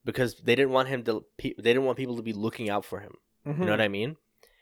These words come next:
Speaker 1: And so when he, when he shows up, also, I thought that was so fucking cool that you don't know who the killer is at all, like, dr-, throughout the whole thing.
Speaker 2: They usually do. That, that's what they do for, like, all these, uh
Speaker 1: Right, but you always, like, you always, like, see him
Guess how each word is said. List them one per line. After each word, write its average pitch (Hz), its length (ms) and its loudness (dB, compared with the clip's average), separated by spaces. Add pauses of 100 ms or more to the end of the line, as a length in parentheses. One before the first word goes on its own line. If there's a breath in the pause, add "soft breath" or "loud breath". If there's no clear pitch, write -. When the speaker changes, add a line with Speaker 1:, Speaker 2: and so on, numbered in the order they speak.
(220 soft breath)
Speaker 1:
And 110 120 -2
so 123 100 0
when 123 140 0
he, 143 100 2
when 117 180 0
he 131 140 -4
shows 131 320 2
up, 131 340 4 (720 loud breath)
also, 190 500 8
I 214 160 4
thought - 300 4
that 143 140 6
was 113 180 2
so 113 360 4
fucking 101 520 -4
cool 78 400 -6 (100)
that - 160 0
you 117 120 -2
don't 113 280 4
know 113 220 4
who 113 160 -4
the 110 100 -2
killer 104 360 -2
is 113 180 0
at 95 100 0
all, 101 380 -4 (100)
like, 95 220 -10
dr-, - 220 -4
throughout 104 280 0
the 101 60 -10
whole 104 180 -2
thing. 104 360 -6 (640)
Speaker 2:
They 156 180 -2
usually 226 320 -2
do. 117 120 -6
That, 170 260 -14
that's - 200 -12
what 285 160 -12
they 247 100 -10
do 262 140 -10
for, 262 100 -10
like, 240 140 -2
all 233 380 -2 (240)
these, 113 320 -8
uh 104 320 -4 (500 soft breath)
Speaker 1:
Right, 170 240 10
but 156 100 6
you 175 100 8
always, 185 320 8
like, 175 240 4
you 139 120 2
always, 147 340 6
like, 127 280 0
see - 420 -4
him 120 460 0